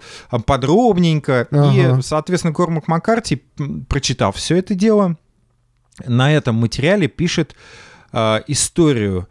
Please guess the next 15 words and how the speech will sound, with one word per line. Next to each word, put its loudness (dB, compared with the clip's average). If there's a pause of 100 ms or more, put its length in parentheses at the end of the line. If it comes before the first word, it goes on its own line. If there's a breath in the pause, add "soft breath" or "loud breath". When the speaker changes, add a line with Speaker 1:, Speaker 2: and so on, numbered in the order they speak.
(120)
Speaker 1:
Причем 0
очень 0
интересно, -2
что -2 (180)
почти -4
каждый -2
герой 0
"Кровавого 0
меридиана" 0
имеет 0
в -6
реальность 0 (200 loud breath)
исторического -2
прототипа. -4
Speaker 2:
Ага. 2